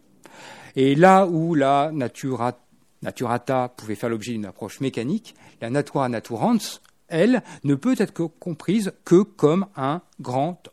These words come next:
organisme. Euh, je crois que j'ai complètement perdu mon, euh, diaporama, mais c'est pas grave. Euh, et je vous, on, je vous verrai dans la version écrite quelques, euh, n-, notamment une citation de Bronck qui est intéressante à cet endroit-là.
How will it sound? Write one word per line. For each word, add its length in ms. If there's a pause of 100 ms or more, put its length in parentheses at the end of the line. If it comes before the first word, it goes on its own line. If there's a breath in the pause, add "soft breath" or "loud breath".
organisme. 680 (420 loud breath)
Euh, 380
je 80
crois 160
que 80
j'ai 80
complètement 460
perdu 320
mon, 320
euh, 100
diaporama, 560
mais 80
c'est 160
pas 200
grave. 460 (440 loud breath)
Euh, 1000 (1000)
et 140
je 140
vous, 320
on, 320
je 220
vous 160
verrai 260
dans 80
la 60
version 320
écrite 440
quelques, 280
euh, 480
n-, 500
notamment 540
une 60
citation 360
de 80
Bronck 300
qui 100
est 20
intéressante 440
à 60
cet 200
endroit-là. 380